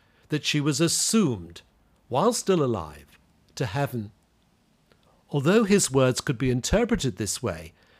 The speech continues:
this doesn't seem to be what Pope Pius the twelfth intended. No less a figure than Pope Saint John Paul the Second, in a general audience in nineteen ninety-seven, made that clear,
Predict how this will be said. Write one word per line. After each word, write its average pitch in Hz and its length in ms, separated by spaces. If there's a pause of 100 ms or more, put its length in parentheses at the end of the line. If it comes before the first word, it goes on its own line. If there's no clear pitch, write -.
(240)
this 220 160
doesn't 185 340
seem 123 360
to - 80
be 117 200
what 110 240
Pope 120 280
Pius 107 320
the 135 120
twelfth - 360
intended. 127 680 (880)
No 151 140
less 165 260
a 135 60
figure 135 280
than 120 160
Pope 117 220
Saint 123 260
John 120 220
Paul 127 280
the 113 120
Second, - 560 (180)
in 143 100
a 143 60
general 180 480
audience 131 460
in 123 120
nineteen 123 360
ninety-seven, 117 760 (280)
made 143 300
that 127 260
clear, 104 420